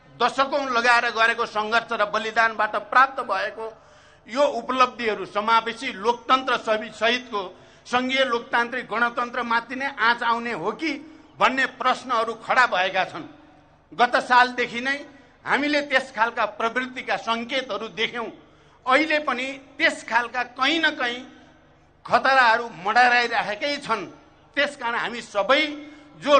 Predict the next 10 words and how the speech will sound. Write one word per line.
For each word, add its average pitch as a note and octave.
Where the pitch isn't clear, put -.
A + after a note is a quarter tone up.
लोकतन्त्रको B3+
निम्ति, G#3+
गणतन्त्रको B3+
निम्ति G3
र G3+
यो C4+
शान्तिको C#4
निम्ति, D#3
म E3
अहिले C4